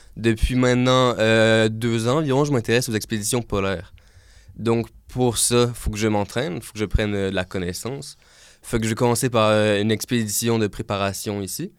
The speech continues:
Puis, honnêtement, le meilleur entraînement pour s'entraîner à tirer une luge, tu peux pas en tirer une en été. Fait que la manière de s'entraîner, t'attaches trois pneus ensemble, puis tu vas courir en montagne avec. Puis, tu fais ça une heure ou deux.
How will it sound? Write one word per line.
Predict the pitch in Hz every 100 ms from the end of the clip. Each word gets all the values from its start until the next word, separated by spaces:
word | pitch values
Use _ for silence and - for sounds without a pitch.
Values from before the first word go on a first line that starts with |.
| _ _ _ _
Puis, | - 135
honnêtement, | - 123 120 123
le | 131
meilleur | 107 110 120
entraînement | 127 - 107 117
pour | 117
s'entraîner | - 107 - 107 113
à | 107
tirer | - 110 107
une | 104
luge, | 101 135 139 107 - _ _ _
tu | - -
peux | 110
pas | 127
en |
tirer | 117 120 113 113
une | 113
en | 107
été. | 98 - 147
Fait | - 92
que | - -
la | - 107 113
manière | 120 117 120 117
de |
s'entraîner, | 107 101 - 98 113
t'attaches | 139 107 - 107 -
trois | - 123
pneus | 127 127
ensemble, | 110 117 123 123 - _ _ _
puis | - 101
tu | -
vas | 107 117
courir | 120 113 117
en | 113
montagne | 107 107 107 104
avec. | 98 98 - - _ _ _ _ _
Puis, | - 104 104 104 98
tu | -
fais | -
ça | 101 104
une | 104 110
heure | 104
ou | 101
deux. | 101 101